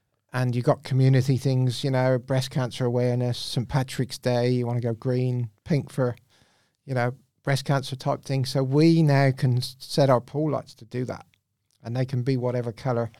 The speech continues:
From the flick of a switch or a phone app, it's, it's doable. So we, we went into the stage of developing our own pool light.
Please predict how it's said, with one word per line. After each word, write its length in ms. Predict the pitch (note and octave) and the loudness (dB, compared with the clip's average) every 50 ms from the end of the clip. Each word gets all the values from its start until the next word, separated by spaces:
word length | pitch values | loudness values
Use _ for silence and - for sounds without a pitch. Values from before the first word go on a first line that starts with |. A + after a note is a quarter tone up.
| _ _ _ _ _ _ _ | _ _ _ _ _ _ _
From 220 | _ - D3+ D3+ C#3+ | _ -2 0 2 2
the 60 | C3 | 2
flick 220 | - - D3+ - | 2 0 0 0
of 100 | D3 C3 | 0 -2
a 40 | B2+ | -2
switch 420 | - - - D3+ D3 D3+ - - | -2 0 2 2 2 0 -2 -6
or 140 | C3+ B2 A#2+ | -4 -4 -2
a 60 | A#2+ | -4
phone 320 | B2 - C3+ B2+ C3 C3 B2+ | -2 0 2 2 2 2 2
app, 180 | B2 A#2+ A#2+ - - - _ _ _ _ _ | 0 0 -2 -6 -12 -20 _ _ _ _ _
it's, 320 | - B2+ - - - - - | -12 -12 -12 -10 -12 -12 -8
it's 280 | - C#3 - - - | -8 -8 -6 -6 -10
doable. 500 | - - C3 C3 C3 C#3 C#3 D#3+ F3+ F3+ - - _ _ _ _ _ _ _ _ _ - | -2 0 2 2 4 2 2 0 -2 -2 -6 -12 _ _ _ _ _ _ _ _ _ -6
So 220 | - - D3 C3+ | 0 2 4 6
we, 300 | C#3 D#3 E3+ F3 E3+ D#3+ | 6 8 8 6 6 4
we 180 | A#2+ C#3+ D#3+ E3 | 4 4 6 6
went 180 | F3+ E3+ E3 | 8 8 8
into 160 | D#3+ D3 D#3 | 6 6 6
the 80 | D3+ C3+ | 4 2
stage 320 | - - C#3+ C#3 C3+ B2+ C3 | 2 2 2 0 2 0 -2
of 60 | A#2+ | -6
developing 520 | - C3 A#2+ C3+ C#3 C3+ B2+ C3+ C#3 B2 | -6 -2 2 2 4 4 2 0 0 0
our 140 | B2 A#2 A#2+ | 2 2 2
own 200 | A#2+ A#2+ A#2+ A2+ | 2 2 0 -2
pool 300 | G#2+ - C3 B2+ B2+ B2 | -4 -4 -2 -2 0 0
light. 180 | A2+ G2 - | -2 -4 -6